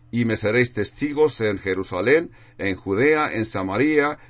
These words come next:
y hasta lo último de la tierra". Así que no se preocupen, por ahorita concéntrense en la obra que tienen que hacer. Todos sabemos que Jesús regresará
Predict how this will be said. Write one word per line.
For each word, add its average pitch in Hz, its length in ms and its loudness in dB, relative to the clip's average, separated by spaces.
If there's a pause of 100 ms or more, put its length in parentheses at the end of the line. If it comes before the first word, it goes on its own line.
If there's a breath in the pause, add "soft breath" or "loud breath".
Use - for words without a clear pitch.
y 110 220 -4
hasta 87 640 -4
lo 73 240 -6
último 87 840 -4
de 76 220 -6
la 71 200 -10
tierra". 82 640 -4
Así 107 180 -10
que 98 160 -6
no 113 120 -2
se 95 160 -4
preocupen, 87 760 -8 (240 loud breath)
por 101 140 0
ahorita 139 320 0
concéntrense 92 1500 -4 (420 loud breath)
en 101 280 0
la 90 100 0
obra 120 260 2
que 87 100 -6
tienen 104 280 -4
que - 120 -8
hacer. 78 400 -6 (680 loud breath)
Todos 214 320 4
sabemos 185 380 -2
que 139 140 -6
Jesús 120 300 -4
regresará 117 600 -2